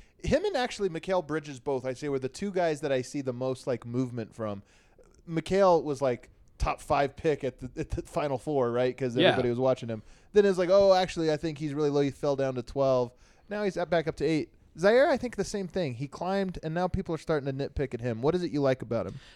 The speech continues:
Speaker 2: Well, he's, he's a really interesting prospect in that most guards usually come out of the draft and they have the ball handling and the shooting, and those are kinds of the things that they learn
Speaker 1: Yeah.
Speaker 2: and, and they've, they've grown up doing.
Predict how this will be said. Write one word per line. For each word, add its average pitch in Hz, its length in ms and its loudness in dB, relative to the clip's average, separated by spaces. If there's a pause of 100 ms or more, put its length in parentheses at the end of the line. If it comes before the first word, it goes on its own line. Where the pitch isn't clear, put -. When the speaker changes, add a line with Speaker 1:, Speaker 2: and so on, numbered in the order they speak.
(140)
Speaker 2:
Well, 170 280 6
he's, 196 260 2
he's 175 240 0
a 180 60 4
really 202 320 10
interesting 143 460 0
prospect 123 640 0
in 127 200 -6
that 123 300 -2 (260)
most 160 260 -2
guards 143 300 0
usually 113 300 -2
come 110 240 -2
out 107 120 0
of 101 100 -2
the 101 40 0
draft 95 540 -2
and 117 220 -2
they 107 160 2
have 101 360 -4
the 113 80 -2
ball 104 240 2
handling 101 460 -4
and 95 80 -8
the 95 80 -6
shooting, 101 400 -4
and 101 100 -8
those 104 220 -6
are 101 40 -6
kinds 101 280 -8
of 92 80 -8
the 92 80 -6
things 98 240 -6
that 101 100 -8
they 98 140 -2
learn 98 480 -2 (520)
Speaker 1:
Yeah. 120 60 -6
Speaker 2:
and, 117 320 0
and 117 300 0
they've, 104 340 -2
they've 104 380 -2 (260)
grown 120 400 0
up 117 240 -2
doing. 120 340 -4